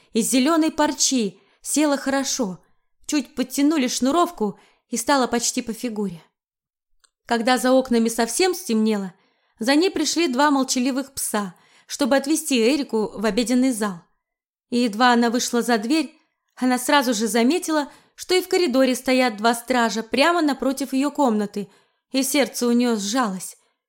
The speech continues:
Такое количество охраны внутри замка — это дурной знак. И с каждым шагом её всё сильнее и сильнее душило предчувствие неминуемой беды. Обеденный зал показался ей тёмным,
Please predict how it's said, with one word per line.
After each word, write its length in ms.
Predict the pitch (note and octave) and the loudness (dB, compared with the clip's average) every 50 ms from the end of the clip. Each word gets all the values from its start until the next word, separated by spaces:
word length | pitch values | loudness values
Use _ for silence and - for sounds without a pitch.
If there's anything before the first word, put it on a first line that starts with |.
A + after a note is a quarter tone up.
| _ _ _ | _ _ _
Такое 440 | - A3 G#3+ G#3+ - B3 C#4+ D4+ D4+ | -8 -8 -6 -2 0 0 2 2 0
количество 680 | D4+ D#4+ D4 C4+ C4+ - - A#3+ A#3 - - A#3 B3 | 0 0 0 0 0 -2 -4 -6 -6 -6 -2 -2 -2
охраны 400 | A#3+ A#3 - B3+ B3 A3+ G#3+ G#3 | -2 -2 -2 -2 0 0 0 -2
внутри 360 | F#3 F#3+ A3 A3 - A#3+ A#3+ | -2 -4 -4 -4 -2 -4 -2
замка — 480 | G#3 A3+ C4 A#3+ G#3 G3 - - G3 - _ _ _ _ _ _ - | -2 0 0 0 -2 -2 -4 -8 -12 -14 _ _ _ _ _ _ -10
это 180 | A3 A3 A3 A3+ | -8 -4 -4 -4
дурной 460 | F#3+ A#3+ B3 B3 C4 C#4 C#4+ B3 G#3+ | -2 -2 0 2 2 2 2 2 0
знак. 420 | - A3+ A#3+ A3+ G3 - - - _ _ _ _ _ _ _ _ _ _ | 0 0 -2 -2 -2 -6 -12 -18 _ _ _ _ _ _ _ _ _ _
И 80 | - A3 | -8 -8
с 80 | G#3 - | -6 -2
каждым 420 | - A3+ A#3 A3+ A3+ - A3+ A3 | 0 0 0 0 0 -2 -2 -2
шагом 480 | - - B3+ A#3 G#3+ G3 - G3 F#3+ F3+ _ - _ - | -2 0 0 0 0 0 -4 -6 -6 -8 _ -18 _ -4
её 220 | A3 A3 A#3 A#3 | -2 0 0 0
всё 160 | A#3 - B3 | 0 0 -4
сильнее 520 | A#3 - - B3 B3 B3 B3+ C#4+ D4 C#4+ - | -2 0 0 2 2 4 2 2 0 -2 -4
и 140 | - C4+ | -6 -6
сильнее 540 | B3+ - - C#4+ C#4+ C#4 C4 C4+ B3 G#3+ G#3 | -6 -4 0 0 2 4 4 4 4 2 0
душило 420 | F#3+ G3 A#3 A3+ - C4 C4 A#3+ A3+ | -2 -4 -4 -4 -2 -2 -2 -2 -2
предчувствие 800 | A3+ A3 G#3+ G#3+ - - C4 C4 B3+ - - B3+ A#3+ A3+ A3+ - _ _ _ _ - | -2 -4 -6 -4 -4 -4 -4 -4 -4 -4 -4 -2 -2 -4 -4 -10 _ _ _ _ -2
неминуемой 680 | A#3+ B3+ B3 A3 G#3+ G#3 G#3+ A#3 A#3 G#3+ G#3 G#3 G#3 G#3 | 2 2 4 4 2 2 2 2 2 2 0 0 -2 -2
беды. 440 | F3+ G#3+ G3 E3+ A3+ G3+ E3+ - _ _ _ _ _ _ _ _ _ _ _ _ _ _ _ _ _ _ _ - | -2 -4 -4 -2 -4 -4 -4 -6 _ _ _ _ _ _ _ _ _ _ _ _ _ _ _ _ _ _ _ -6
Обеденный 520 | G#3+ G#3+ G3+ B3 A3+ G3+ A3+ A#3 A#3 A#3 | -4 -2 0 0 0 0 0 2 2 2
зал 260 | A3+ A#3 C#4 D#4+ D#4+ - | 2 2 2 0 0 0
показался 580 | - A3+ A#3 A3 A3+ A#3 C4 B3+ B3 - - | -4 -4 -2 -2 0 0 0 0 0 -2 -2
ей 180 | A#3 A#3 A#3 A#3 | -2 -2 -2 -2
тёмным, 460 | - - D4+ D#4 D4 C4 A3+ G#3+ F#3+ | -2 0 2 2 2 2 0 0 -2